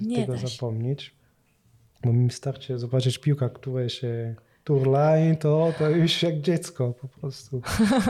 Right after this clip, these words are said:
Speaker 2: E, ja mogę się bawić z
Speaker 1: Pięknie.
Speaker 2: dziećmi bez problemu. W domu, po domu też z dziećmi gram w wszystkie pokoje, biegam z tą piłkę. E, więc, więc tak.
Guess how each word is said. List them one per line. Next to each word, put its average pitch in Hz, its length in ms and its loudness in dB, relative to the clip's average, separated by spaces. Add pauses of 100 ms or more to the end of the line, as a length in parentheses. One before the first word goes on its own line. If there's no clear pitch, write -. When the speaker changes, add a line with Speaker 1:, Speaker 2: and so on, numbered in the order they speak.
(300)
Speaker 2:
E, 135 560 -4 (340)
ja 214 120 -4
mogę 190 240 2
się 160 220 2
bawić 151 220 4
z 143 40 0
Speaker 1:
Pięknie. 135 140 0
Speaker 2:
dziećmi 151 400 2
bez 139 240 0
problemu. 123 540 -4
W 127 60 -12
domu, 165 320 2
po 123 120 -6
domu 143 280 0
też 127 260 -6
z 117 100 -12
dziećmi 120 520 -4 (200)
gram 123 360 2
w - 40 -14
wszystkie - 380 -4
pokoje, 120 520 -2
biegam 120 440 -4 (160)
z - 100 -12
tą 117 180 -8
piłkę. 123 500 -6 (1120)
E, 139 40 -6 (960)
więc, 135 360 0 (760)
więc 156 260 0
tak. 110 360 0